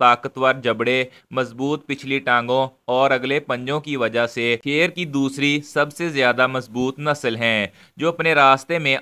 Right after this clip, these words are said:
आने वाले किसी भी मखलूक को फाड़ और मफलूज कर सकती है। इसके अलावा बंगाल टाइगर्स बिलाशिबा शेर की सबसे खूबसूरत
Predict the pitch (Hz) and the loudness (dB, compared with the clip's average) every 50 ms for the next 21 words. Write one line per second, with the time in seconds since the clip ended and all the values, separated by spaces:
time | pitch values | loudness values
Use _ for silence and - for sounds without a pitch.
0 | - 127 127 127 127 143 147 143 131 123 120 117 120 120 120 120 _ _ _ _ | 2 2 2 2 2 2 2 4 4 4 4 4 2 0 0 -2 _ _ _ _
1 | 143 151 - - 175 175 151 160 156 147 135 131 - 139 131 135 139 147 160 - | -10 -10 -8 -6 -8 -6 -4 -4 -2 -2 -2 -2 -2 -2 -2 0 0 0 -2 -4
2 | - - 123 120 123 123 123 - - - - 120 120 120 123 127 - - - - | -2 0 2 2 2 0 -2 -8 -12 0 4 6 8 8 8 6 4 2 2 2
3 | 127 139 131 135 - - 143 139 131 127 131 - 135 123 - - 127 120 - _ | 2 0 -2 -6 -8 -6 -4 -4 -4 -4 -2 -4 -4 -4 -2 -4 -6 -6 -6 _
4 | 117 113 113 117 117 110 107 104 95 - _ _ _ _ _ - 180 180 - - | -6 -6 -4 -2 0 0 2 0 0 -2 _ _ _ _ _ -8 -8 -8 -6 -6
5 | 185 190 185 160 127 120 117 120 120 123 127 127 120 123 127 127 123 127 127 127 | -4 0 2 4 4 4 6 6 6 6 4 2 -2 -6 -6 -2 0 2 4 4
6 | 139 160 156 131 120 113 113 110 113 117 120 120 - _ _ 110 110 117 113 117 | 4 2 2 2 2 2 2 2 2 0 0 0 -4 _ _ -6 -6 -2 0 0
7 | 127 139 - 127 98 98 104 104 104 110 110 - - - 135 131 131 139 143 143 | 0 0 -2 -6 -4 -2 0 0 0 0 -2 -8 -10 -6 -2 0 0 0 -2 -4
8 | - 117 113 110 - - 139 131 131 - - - - - - 127 120 120 110 - | -6 -6 -4 -6 -6 -4 -2 -2 -2 -2 -4 -6 -6 -4 -4 -4 -6 -4 -6 -6
9 | - 120 113 117 117 120 | -4 -2 0 0 0 -2